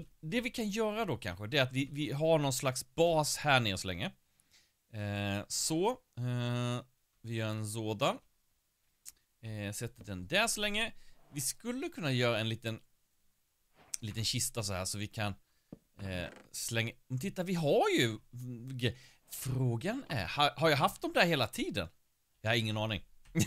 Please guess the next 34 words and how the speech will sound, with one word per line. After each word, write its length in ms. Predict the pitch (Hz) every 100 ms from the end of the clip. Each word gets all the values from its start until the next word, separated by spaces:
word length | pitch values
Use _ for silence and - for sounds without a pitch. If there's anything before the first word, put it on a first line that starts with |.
| -
<laughs> 600 | 269 294 - 175 202 185 180
I 100 | 160
såna 340 | 247 262 226
fall, 360 | - 131 131 127 - - _
eh, 220 | 127 120
så 160 | 117 120
bryr 260 | 101 135 185
jag 80 |
om, 180 | 269 240 -
så 140 | -
mycket 260 | 196 208 175 -
om 180 | 180 185
ursäkt. 640 | 196 147 - - - - - -
Mm, 340 | 123 139 165 -
vad 140 | 143
ska 120 | 127 147
vi 80 |
ha 160 | 143 160
vår 120 | 139
cobblestone-generator 1400 | 131 170 127 127 139 123 - 123 127 127 131 165 156 104
då? 180 | 98 131 _ _ - _
Ska 140 | - 131
vi 120 | 151
bygga 400 | 143 180 - 220
den 160 | 170
här 200 | 131 127
nere 240 | 120 123 110
också 400 | 131 - - 98
kanske? 320 | 87 73 60 - - _ _ _ _ _ _ _ - - _ _
Eh, 280 | 120 113 113
vi 120 | 117
behöver 240 | 127 139 139
ha 240 | 147 160 147 - -
fyra. 920 | - 147 123 120 127 135 131 110